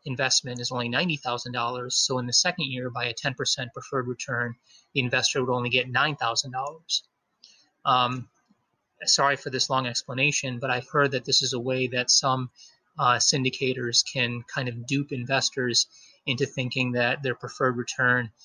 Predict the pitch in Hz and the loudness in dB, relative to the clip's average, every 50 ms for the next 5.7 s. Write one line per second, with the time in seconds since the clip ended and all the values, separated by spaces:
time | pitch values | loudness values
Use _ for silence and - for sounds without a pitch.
0 | - _ _ - 117 - - 127 123 - - 135 123 123 120 117 123 143 160 - | -20 _ _ -2 -2 2 2 2 2 2 0 0 0 0 0 0 2 2 2 2
1 | - 143 127 123 117 127 117 113 - - 123 120 127 135 - _ _ _ _ _ | 2 0 -2 -4 -4 -2 0 0 0 -2 -2 -6 -8 -8 -10 _ _ _ _ _
2 | _ _ 139 131 120 120 - - - 131 123 120 117 - - - - 135 123 120 | _ _ 0 0 0 0 -2 -4 -2 0 2 4 2 2 0 0 -2 -2 0 0
3 | 120 120 123 120 117 120 127 123 - - - 131 127 123 - - 127 117 120 - | 0 0 0 -2 0 0 0 0 0 0 -2 -4 -10 -12 -6 -4 -2 -2 -2 -4
4 | 135 120 131 127 123 117 110 - _ _ _ - - - - _ _ _ _ - | -2 0 2 4 4 2 0 -4 _ _ _ -20 -20 -20 -20 _ _ _ _ -2
5 | 131 123 135 139 143 143 147 143 143 - 160 139 131 127 | 0 2 4 4 4 2 0 -2 -6 -6 -4 -2 -2 -2